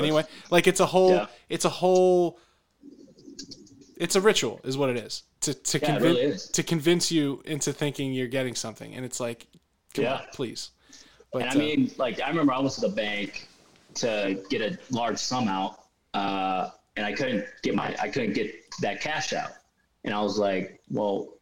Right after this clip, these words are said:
Speaker 2: you know, I need to get this money out. Like, how, why can't I have it?" And that, you know, it was, like, a twenty-five K limit,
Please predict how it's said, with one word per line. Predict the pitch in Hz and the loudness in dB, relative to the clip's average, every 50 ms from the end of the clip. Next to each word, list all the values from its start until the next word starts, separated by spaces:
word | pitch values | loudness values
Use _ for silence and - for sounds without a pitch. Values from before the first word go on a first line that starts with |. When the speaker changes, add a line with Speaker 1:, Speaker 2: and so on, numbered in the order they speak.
| _ _ _ - - - - _ _ | _ _ _ -16 -16 -16 -16 _ _
Speaker 2:
you | 220 - 113 | -2 0 0
know, | 95 | 0
I | 92 95 85 | 0 0 0
need | 95 107 107 104 - | 2 2 2 2 2
to | |
get | 98 104 98 | 0 -2 -2
this | - 113 - | -2 -2 -2
money | - 127 135 117 92 | -2 -2 0 0 -2
out. | 90 90 - | -2 -2 -2
Like, | - 104 90 87 | -2 -2 -2 -2
how, | - 101 98 101 98 98 - - | -4 -2 -2 -2 0 -2 -2 -2
why | 104 101 98 | -2 -2 -2
can't | - - 98 | -2 -4 -4
I | 92 95 | -2 -2
have | 95 98 95 95 95 | -2 -2 -2 -2 -2
it?" | 92 92 90 - - - - | -2 -2 -2 -4 -8 -10 -8
And | - - 101 | -4 -2 0
that, | 98 95 - - - | 0 0 0 0 2
you | 135 110 | 2 2
know, | 98 95 92 - - - - _ _ _ _ _ _ _ _ _ | 2 2 2 0 -2 -4 -10 _ _ _ _ _ _ _ _ _
it | - | 0
was, | 110 98 92 | 2 2 2
like, | 107 98 | 2 0
a | 104 95 | 0 0
twenty-five | - 120 120 117 104 - 117 107 - - | 0 0 0 0 0 0 -2 -2 -2 0
K | - 117 107 | 0 0 0
limit, | 95 95 113 131 117 95 98 - - - - | 2 2 2 2 2 2 0 -2 -4 -10 -20